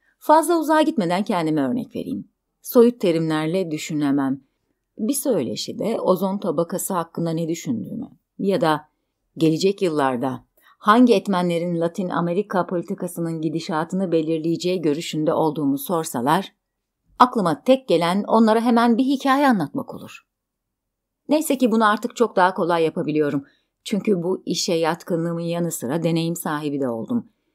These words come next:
Giderek daha kısa hikayeler anlatıyor, böylelikle de daha az sıkıcı oluyorum. Formasyonuma başladığım hikayelerimin yarısını annemden dinledim.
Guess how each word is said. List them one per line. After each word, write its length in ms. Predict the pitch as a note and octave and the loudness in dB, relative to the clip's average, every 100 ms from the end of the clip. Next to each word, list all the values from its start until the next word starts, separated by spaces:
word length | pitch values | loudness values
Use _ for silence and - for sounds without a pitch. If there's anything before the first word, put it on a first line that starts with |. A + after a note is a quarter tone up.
| _ F#3+ | _ -4
Giderek 460 | F3+ F3+ F3 E3+ | 2 2 2 0
daha 220 | E3 F#3+ | 0 0
kısa 200 | G3+ F#3 | -2 -4
hikayeler 500 | E3+ D#3+ E3+ C#3+ D3+ | -4 -2 -4 -2 -2
anlatıyor, 600 | D3 C#3+ D3+ D3+ F3 F#3 F#3 _ _ _ _ | -2 -2 -4 -4 -2 -2 -2 _ _ _ _
böylelikle 760 | D3 F3+ F#3+ C#3+ C#3 - C3+ C3+ | 2 2 4 0 -2 -4 -4 0
de 260 | F3+ F#3 - | 0 -2 -6
daha 420 | F#3 A3 C4 - | -4 0 0 2
az 240 | - B3+ - | 2 0 0
sıkıcı 460 | - F3 F3+ D3 | -4 -4 -4 0
oluyorum. 540 | C3+ C3+ C3+ A2+ G#2+ - _ _ _ _ _ _ _ _ _ _ _ _ _ | 0 0 -2 -4 -6 -10 _ _ _ _ _ _ _ _ _ _ _ _ _
Formasyonuma 680 | - C#4+ D#4 D#4 D4+ D#4 D#4+ | 6 8 8 4 2 4 4
başladığım 480 | C#4+ D4 C4+ B3+ C4+ | 4 4 4 6 6
hikayelerimin 600 | C4 C4+ A#3+ A3 A3 A3+ | 4 4 2 2 2 2
yarısını 460 | G3+ A3+ G#3+ G3 F#3+ | 2 0 0 -2 0
annemden 460 | E3+ D#3 D#3 D3 | 2 0 0 0
dinledim. 460 | C3 C3+ - G2 | 0 -2 -4 -8